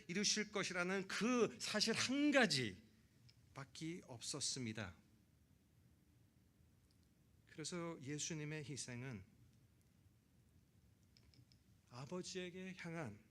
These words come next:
아들의 끊임없는 신뢰의 표현이 된 것입니다.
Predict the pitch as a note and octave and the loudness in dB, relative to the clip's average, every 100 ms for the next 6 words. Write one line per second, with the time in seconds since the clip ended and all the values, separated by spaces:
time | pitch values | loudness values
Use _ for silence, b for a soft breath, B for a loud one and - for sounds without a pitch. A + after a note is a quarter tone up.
0 | - - - - - - - _ - - | -20 -20 -20 -20 -20 -20 -20 _ -20 -18
1 | A2+ B2 C3+ C#3 C#3 - G3+ G#3 G3+ D3 | -12 -10 -6 -6 -8 -8 -4 -2 -2 -4
2 | C#3+ C#3+ D3+ D3+ - F3+ E3 D3 C#3 C#3+ | -4 -8 -10 -4 -4 -2 -6 -6 -8 -10
3 | - - - D3+ C3+ B2 B2 - - - | -14 -14 -10 -8 -8 -8 -10 -16 -20 -20
4 | _ - G#2 F#2 F#2 - - - | _ -16 -14 -12 -14 -14 -16 -18